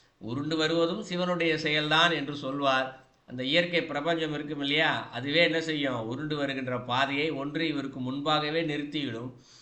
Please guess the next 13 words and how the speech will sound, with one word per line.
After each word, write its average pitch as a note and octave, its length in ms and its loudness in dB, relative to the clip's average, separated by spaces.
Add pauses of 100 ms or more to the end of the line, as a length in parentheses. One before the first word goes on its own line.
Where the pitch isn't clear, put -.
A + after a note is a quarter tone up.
(160)
இல்லை D3+ 240 2
என்றால் D#3 340 2
அந்த C#3 220 0
பாறை D#3+ 340 4
என்ன D#3 140 0
பண்ணும்? C#3+ 320 -2
வேறு C#3 300 -4
பாதையை C#3+ 460 2
நோக்கி C#3 360 -4
சென்றுவிடும். F#2+ 600 -8 (1400)
இதற்கு F3+ 360 0
சான்று G#3+ 540 4
வந்து, E3 260 2